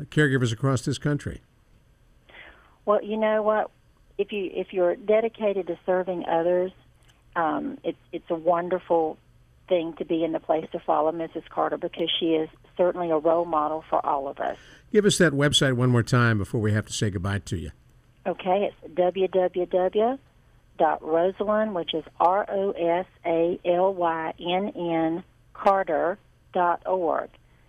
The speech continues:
Speaker 2: And I'd like to mention the other, the email address for those military caregivers.
Speaker 1: Sure.
Speaker 2: It's,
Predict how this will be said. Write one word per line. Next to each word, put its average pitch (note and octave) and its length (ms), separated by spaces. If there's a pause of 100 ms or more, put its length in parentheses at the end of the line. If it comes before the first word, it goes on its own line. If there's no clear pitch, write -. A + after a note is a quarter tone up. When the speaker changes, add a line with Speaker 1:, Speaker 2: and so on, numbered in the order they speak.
Speaker 2:
And F#3 120
I'd F#3+ 100
like A3+ 280
to G#3+ 60
mention F#3+ 380
the D#3+ 140
other, G3+ 480 (240)
the F3+ 120
email F#3+ 340
address F#3+ 380
for F#3 100
those E3+ 220
military F3+ 560
caregivers. G3+ 760
Speaker 1:
Sure. C#3 260 (560)
Speaker 2:
It's, F3 220